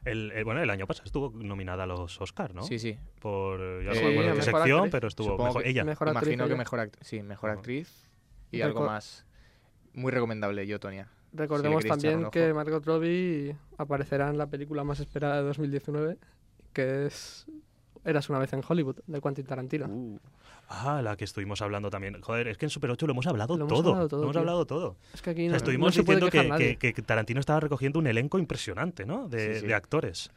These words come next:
Speaker 3: Sí. Ah, bueno, se murió hace poco Burt Reynolds.
Speaker 2: Sí,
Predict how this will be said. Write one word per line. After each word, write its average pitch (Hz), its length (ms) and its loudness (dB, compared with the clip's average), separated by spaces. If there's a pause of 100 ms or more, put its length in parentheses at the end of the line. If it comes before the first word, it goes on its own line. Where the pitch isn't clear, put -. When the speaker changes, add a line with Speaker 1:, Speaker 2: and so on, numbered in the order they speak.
(140)
Speaker 3:
Sí. - 360 -6
Ah, 196 80 6
bueno, 226 200 6
se 170 120 -6
murió 160 200 -2
hace 170 160 -8
poco 165 920 -4
Burt 160 240 -4
Reynolds. 160 480 -6 (220)
Speaker 2:
Sí, - 280 -8